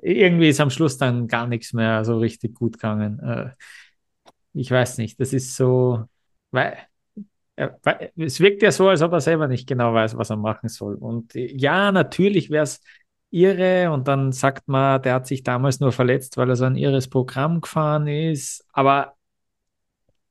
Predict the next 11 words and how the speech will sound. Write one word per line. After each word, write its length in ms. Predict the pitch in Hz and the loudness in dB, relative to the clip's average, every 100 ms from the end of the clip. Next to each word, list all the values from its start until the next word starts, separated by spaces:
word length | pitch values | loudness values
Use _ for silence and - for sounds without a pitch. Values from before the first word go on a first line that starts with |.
| _ - | _ -4
also, 400 | 131 139 - - _ _ _ _ _ _ _ _ - | 2 2 0 -8 _ _ _ _ _ _ _ _ -2
glaubt 260 | 160 160 | 0 2
er 60 | 160 | 4
das 180 | 147 135 | 4 4
jetzt 180 | 135 - | 0 2
selber 300 | 127 123 123 | 2 2 2
auch? 320 | 214 240 - | 4 2 -2
War 160 | 127 127 | -2 0
das 200 | 123 - | -2 -4
too 140 | 135 | -4
much? 440 | 120 156 226 - | 0 0 -2 -8